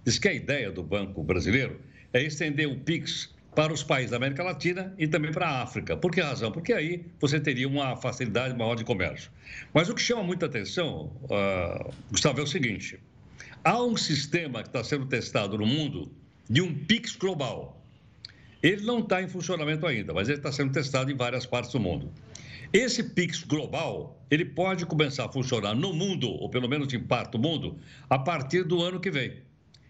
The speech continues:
Então, por exemplo, qualquer pessoa que estiver num país que tá ligado ao PIX,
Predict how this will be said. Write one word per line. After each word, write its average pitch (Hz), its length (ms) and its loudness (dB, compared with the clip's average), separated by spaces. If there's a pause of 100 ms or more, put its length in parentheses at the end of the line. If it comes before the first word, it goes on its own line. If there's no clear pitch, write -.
(100)
Então, 185 240 4
por 196 160 2
exemplo, 104 500 -2 (160)
qualquer 180 360 2
pessoa 113 600 0
que - 80 -10
estiver 107 420 0
num 104 140 -4
país 107 300 -2
que - 80 -14
tá 120 100 -2
ligado 98 320 0
ao 101 80 0
PIX, 147 460 -2